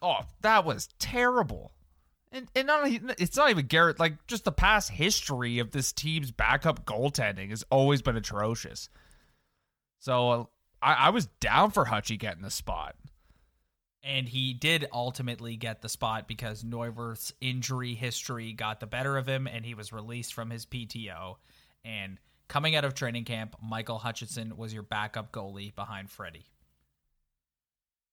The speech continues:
Speaker 1: And I was on board, hundred percent. I was down.
Speaker 2: So that brings us to the first game of the season, Ryan, and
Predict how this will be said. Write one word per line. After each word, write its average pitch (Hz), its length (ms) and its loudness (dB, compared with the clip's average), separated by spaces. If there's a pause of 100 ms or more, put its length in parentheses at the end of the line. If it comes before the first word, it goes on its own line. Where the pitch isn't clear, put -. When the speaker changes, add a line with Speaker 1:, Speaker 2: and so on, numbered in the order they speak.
(120)
Speaker 1:
And 117 100 -8
I 151 100 2
was 180 160 4
on 202 160 6
board, 147 440 4 (160)
hundred 180 260 0
percent. 175 460 0 (840)
I 123 100 -4
was 165 160 -2
down. 147 440 -2 (720)
Speaker 2:
So 165 160 0
that 170 240 4
brings 165 300 4
us 147 260 4
to 151 120 0
the 120 80 -2
first 151 340 2
game 147 200 4
of 135 60 4
the 127 60 2
season, 156 420 0
Ryan, 151 340 6
and 123 300 0